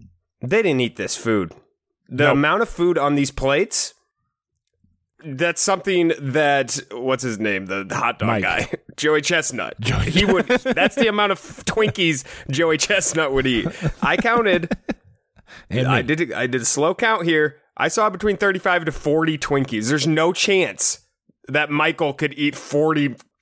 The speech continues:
Speaker 1: frickin' Twinkies. There's no chance.
Speaker 2: They said fifty-four hundred calories. There's two hundred sixty calories. That's about twenty Twinkies.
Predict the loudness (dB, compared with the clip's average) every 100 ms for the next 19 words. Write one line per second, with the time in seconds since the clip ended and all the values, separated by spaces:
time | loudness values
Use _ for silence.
0 | -20 -20 -18 -2 -2 0 -4 0 -2 0
1 | -6 -2 -2 2 0 0 -2 -2 -2 -8
2 | -12 -6 -2 0 0 0 -2 0 -2 0
3 | 0 0 0 0 2 2 0 0 -2 -2
4 | -2 -2 -2 -4 -4 -6 -2 -2 0 0
5 | 0 -4 -4 -2 -2 -2 -2 -2 -2 -4
6 | -2 -4 -4 -4